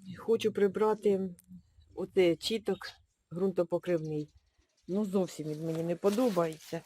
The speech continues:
Хоча квіточки в нього яскраві. От такі гарненькі. Ну, він мені не подобається. Не знаю. Тому я хочу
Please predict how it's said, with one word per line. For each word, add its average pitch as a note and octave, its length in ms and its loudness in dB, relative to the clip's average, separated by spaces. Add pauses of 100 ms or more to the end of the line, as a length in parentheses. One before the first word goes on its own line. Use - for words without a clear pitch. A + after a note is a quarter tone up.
(360)
Хоча F3+ 400 0 (100)
квіточки G#3+ 600 0
в E3+ 40 0
нього E3+ 540 4 (400)
яскраві. F#3 920 4 (1800)
От E3+ 400 -4
такі E3+ 500 0 (360)
гарненькі. F3+ 760 4 (540)
Ну, G#3+ 160 6
він A3 220 6
мені F#3 180 6
не G3 160 6
подобається. D3+ 1000 -2 (460)
Не F#3 180 2
знаю. D#3 380 -2 (960)
Тому A3+ 360 6
я G#3 140 8
хочу G3+ 480 0